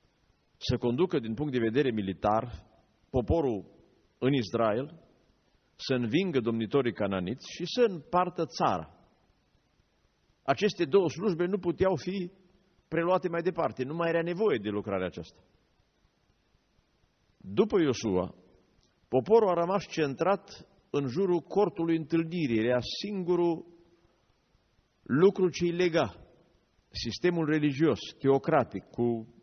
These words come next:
legea, marele preot, sistemul levitic. De la Fineas, nepotul lui Aron, fiul lui Eleazar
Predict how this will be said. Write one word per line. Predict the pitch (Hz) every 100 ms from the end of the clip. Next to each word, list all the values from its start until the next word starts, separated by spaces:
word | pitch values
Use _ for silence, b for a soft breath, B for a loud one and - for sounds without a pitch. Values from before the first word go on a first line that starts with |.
| -
legea, | 120 139 104 127 127 131 - b b b b
marele | 101 110 110 107
preot, | - 143 139 135
sistemul | - - - 98 123 123 131
levitic. | 143 151 - 104 - - _ _ _ _ _ _ _ _ _ _ _ _ _ _ _ _ _ _ _ _ _ _ _ _ _ _ _ _ _ _ _ _ _ _
De | 113 113
la | 135 127 123 120 -
Fineas, | - - 233 208 127 90 - - - - _ _ _ _ _ _
nepotul | - 101 104 123 127
lui | 117
Aron, | 120 127 143
fiul | 104 - 123
lui | 110
Eleazar | 101 98 87 104 101 113